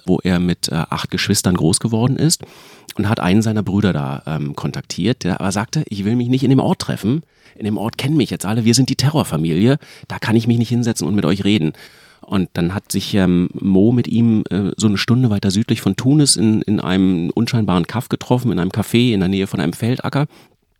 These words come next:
Und hat, äh, da mit Walid, ähm, Amri, dem Bruder von Anis, der sechs Jahre älter ist als sein kleiner Bruder, gesprochen.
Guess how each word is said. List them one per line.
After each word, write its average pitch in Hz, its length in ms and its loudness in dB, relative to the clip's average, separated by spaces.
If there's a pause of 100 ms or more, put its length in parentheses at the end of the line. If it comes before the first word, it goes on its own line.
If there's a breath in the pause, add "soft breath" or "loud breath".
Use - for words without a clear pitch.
(280)
Und 175 200 0
hat, - 120 -4
äh, - 160 0
da 92 160 0
mit 98 160 2 (260 loud breath)
Walid, 101 500 0 (120)
ähm, 107 260 0
Amri, 120 320 2
dem 92 140 0
Bruder 104 280 2
von 110 160 0
Anis, 123 380 2 (540 loud breath)
der 92 100 -2
sechs - 200 -2
Jahre - 220 0
älter - 240 0
ist - 140 0
als - 120 -6
sein - 120 -2
kleiner 101 240 0
Bruder, 101 260 2
gesprochen. 117 440 0